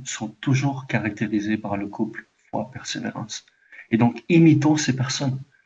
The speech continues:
parce que voilà le comportement qui plaît à Dieu. Et, et ultimement, il finit en disant, quand vous avez la foi et la persévérance, une grande récompense nous attend. Alors malheureusement, il, il, il ne la décrit pas en grand détail, <laughs> mais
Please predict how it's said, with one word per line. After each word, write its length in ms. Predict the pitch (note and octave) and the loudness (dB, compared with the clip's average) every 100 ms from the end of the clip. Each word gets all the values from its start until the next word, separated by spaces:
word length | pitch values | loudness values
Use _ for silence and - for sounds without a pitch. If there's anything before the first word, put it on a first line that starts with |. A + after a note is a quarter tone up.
| _ _ _ _ _ | _ _ _ _ _
parce 180 | - G#2+ | -2 0
que 100 | - | 0
voilà 340 | G2 A2+ B2+ C#3+ | 2 6 6 6
le 120 | B2+ | 4
comportement 540 | A#2+ G#2+ G#2+ G#2 G#2+ | 2 -2 -4 0 0
qui 160 | G#2+ - | -2 -8
plaît 220 | - G#2 | -6 -4
à 100 | F#2+ | -4
Dieu. 220 | - - - _ _ _ _ _ | -6 -12 -12 _ _ _ _ _
Et, 100 | A2 | -4
et 180 | G#2+ G#2+ | 2 6
ultimement, 400 | B2 C3+ C#3 F3+ | 8 8 8 8
il 80 | G#3 | 6
finit 280 | C#3+ D#3 D3 | 6 6 4
en 160 | A#2 | 2
disant, 380 | G#2+ B2+ C3+ C3 | 2 4 4 2
quand 160 | - C#3+ | 0 0
vous 180 | C#3+ B2 | 2 2
avez 120 | B2+ | 4
la 120 | A#2+ | 2
foi 180 | - D3+ | 0 0
et 40 | |
la 80 | B2+ | 2
persévérance, 640 | C3 - G2+ G2+ B2+ - - - - - | 0 0 0 2 2 0 -10 -16 -18 2
une 140 | A2+ | 4
grande 400 | G#2+ - C3 C#3 | 4 2 4 4
récompense 680 | A2+ G2+ - G2 G#2+ G#2+ - | 2 0 0 0 0 0 0
nous 200 | G#2+ G2+ | -2 0
attend. 280 | G#2 - - - | -2 -6 -10 -2
Alors 220 | G#2+ A2+ | 2 4
malheureusement, 420 | C#3 D3+ C3+ F3 | 6 6 6 6
il, 160 | D3 A#2+ A2 A2 - - | 6 8 8 6 2 -4
il, 240 | - - A#2 | -4 -2 2
il 80 | |
ne 60 | A2+ | 4
la 140 | A2 A2 | 4 4
décrit 280 | A2 - | 4 4
pas 120 | - C#3+ | 4 6
en 100 | B2 | 6
grand 180 | A#2+ | 6
détail, 500 | A#2 G#2 C3 C3 - - - - | 6 6 4 4 0 0 -4 -4
<laughs> 260 | - - | -8 -2
mais 440 | - A2+ A2 A2+ | 2 6 6 4